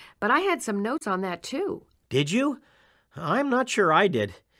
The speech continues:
Speaker 2: Maybe your notes are more detailed, are, uh, are better than mine.
Speaker 1: Mm, I don't know about that.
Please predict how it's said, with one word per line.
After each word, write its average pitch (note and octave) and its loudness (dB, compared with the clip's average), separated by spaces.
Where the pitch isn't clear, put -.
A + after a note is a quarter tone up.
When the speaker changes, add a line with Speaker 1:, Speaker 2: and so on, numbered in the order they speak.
Speaker 2:
Maybe F3 4
your G#3 6
notes E3 4
are C#3+ 4
more D3 2
detailed, C#3+ 2
are, B2+ 2
uh, A#2 2
are B2 2
better D#3 4
than A#2 0
mine. A2 0
Speaker 1:
Mm, D#4+ -2
I E4 2
don't C4 2
know G#3 2
about E3+ -2
that. E3 -6